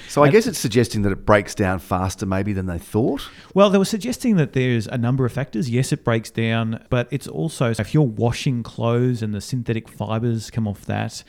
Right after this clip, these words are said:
Speaker 1: Mm-hmm.
Speaker 2: um, then that's washing into the, the waterways, and
Speaker 1: Mm.
Speaker 2: they're the kind of microscopic pieces. I mean, they were talking, the size we're talking about are thinner than human hair.
Speaker 1: Mm.
Speaker 2: Um, and so it's not just that. There are multiple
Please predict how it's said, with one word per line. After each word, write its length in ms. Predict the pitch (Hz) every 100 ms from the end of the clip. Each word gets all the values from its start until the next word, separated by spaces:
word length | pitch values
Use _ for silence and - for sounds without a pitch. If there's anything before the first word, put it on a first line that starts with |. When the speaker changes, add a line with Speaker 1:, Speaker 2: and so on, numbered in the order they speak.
| -
Speaker 1:
Mm-hmm. 220 | 110 120
Speaker 2:
um, 180 | 117 113
then 160 | 117 117
that's 240 | 123 -
washing 340 | 123 120 117 113
into 240 | 113 120
the, 240 | 107 107
the 120 | 107 113
waterways, 680 | 107 110 107 104 107 107 113
and 220 | 113 113
Speaker 1:
Mm. 40 |
Speaker 2:
they're 300 | 123 139 160
the 120 | 151 139
kind 220 | 131 120
of 60 |
microscopic 880 | 113 113 120 123 - - 110 - 110
pieces. 400 | - 120 - 107
I 40 | 104
mean, 120 | 120
they 80 | 135
were 60 |
talking, 360 | 131 214 - 202 - -
the 80 | -
size 300 | - 185 254
we're 60 | -
talking 280 | 208 - 139
about 300 | 107 107 120
are 40 |
thinner 340 | - 139 143
than 200 | 117 110
human 380 | 101 - 113 98
hair. 460 | 85 92 104 101 -
Speaker 1:
Mm. 120 | 117 120
Speaker 2:
Um, 260 | 113 101 - - - -
and 120 | 139
so 120 | 147
it's 180 | 156 151
not 160 | 196 -
just 180 | 170 -
that. 180 | 123 -
There 160 | 139
are 100 | 135
multiple 840 | 131 131 151 160 170 - 175 160